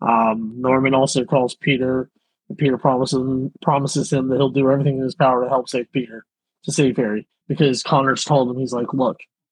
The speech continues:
you're not gonna be able to save Harry. They have completely merged. If you're gonna save one, like,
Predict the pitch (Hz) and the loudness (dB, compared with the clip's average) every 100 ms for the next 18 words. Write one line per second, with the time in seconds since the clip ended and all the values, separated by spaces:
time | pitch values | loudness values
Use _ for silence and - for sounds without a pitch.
0 | _ _ _ 135 151 156 151 135 139 135 | _ _ _ -2 2 4 4 2 0 0
1 | 123 131 123 120 - 123 110 - 101 110 | 0 0 0 -4 -4 -4 -4 -6 -6 -8
2 | - _ _ _ _ 143 139 135 131 - | -12 _ _ _ _ -2 0 0 0 -2
3 | 135 - 165 165 156 151 143 139 135 127 | -6 0 2 4 4 4 4 2 0 0
4 | - - - _ _ _ _ 131 123 147 | -4 -10 -16 _ _ _ _ -4 0 0
5 | 139 151 139 - 151 143 139 117 127 147 | 2 2 2 2 2 2 0 -4 0 2
6 | 147 147 - 143 127 135 | 2 0 -6 -6 -2 -2